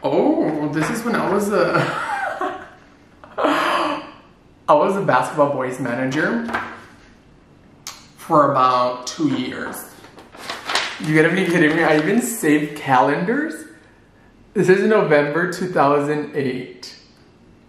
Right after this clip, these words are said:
And those are the, the activities first official day of practice, tryouts. I believe this is for basketball.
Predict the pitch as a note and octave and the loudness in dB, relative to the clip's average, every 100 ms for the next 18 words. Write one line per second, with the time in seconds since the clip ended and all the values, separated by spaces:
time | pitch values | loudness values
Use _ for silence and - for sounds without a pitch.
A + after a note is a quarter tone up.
0 | _ _ _ - D#3 C#3+ C#3+ D3+ D3+ - | _ _ _ 0 4 6 6 4 2 0
1 | - C3+ C3+ - C#3 C#3+ D3+ D#3+ - - | 0 0 -2 -2 0 0 0 -2 -8 -16
2 | - - - - - D#3+ C#3+ D3+ D3 D3 | -20 -20 -20 -20 -4 2 2 2 0 0
3 | D#3 C3+ C#3 C3 B2 - A3+ A3+ A3 A3+ | 0 -2 0 0 0 -4 2 2 2 0
4 | G#3+ G#3 - - F#3 F#3+ G3 G3 G3 G3 | -2 -2 -6 -2 2 4 6 6 4 2
5 | G3 - - C#3+ C#3+ D3+ E3+ E3+ D#3 F#3 | -2 -8 -6 -2 0 0 0 0 -2 -4
6 | F3 - E3 C3+ B2 A#2 - C3 - - | -8 -2 -2 0 -2 -2 -4 -6 -6 -4
7 | - - - | -4 -6 -12